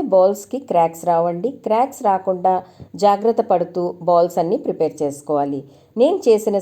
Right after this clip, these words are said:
సైజుకి నలభై ఐదు బాల్స్ రెడీ అయ్యాయండి. మీరు ఇంకొంచెం పెద్దవి చేసుకోవచ్చు. అదేంటో మరి, నేను ఎప్పుడు ఈ సైజులోనే ప్రిపేర్ చేస్తానండి. చూసారు కదా, ఇక్కడ బాల్స్ అన్నీ క్రాకులు లేకుండా ఉన్నాయి.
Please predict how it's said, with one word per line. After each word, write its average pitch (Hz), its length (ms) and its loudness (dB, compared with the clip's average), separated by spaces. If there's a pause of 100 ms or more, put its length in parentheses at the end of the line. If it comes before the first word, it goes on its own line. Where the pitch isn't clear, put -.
సైజుకి 170 520 -2
నలభై 170 300 -2 (120)
ఐదు 165 220 -8
బాల్స్ 165 340 0
రెడీ 160 240 -2
అయ్యాయండి. 160 500 -4 (460)
మీరు 294 220 4 (120)
ఇంకొంచెం 226 540 0
పెద్దవి 175 340 0
చేసుకోవచ్చు. 190 640 -2 (380)
అదేంటో 247 420 4 (140)
మరి, 190 180 2 (240)
నేను 196 260 0
ఎప్పుడు 247 240 -2 (120)
ఈ 185 40 2 (120)
సైజులోనే 185 440 2 (100)
ప్రిపేర్ 170 360 -2
చేస్తానండి. 156 640 -4 (1120)
చూసారు 277 360 0
కదా, 262 180 4 (100)
ఇక్కడ 247 200 2 (220)
బాల్స్ 196 340 2
అన్నీ 202 140 0
క్రాకులు 190 540 -2
లేకుండా 185 420 -4
ఉన్నాయి. 175 340 -4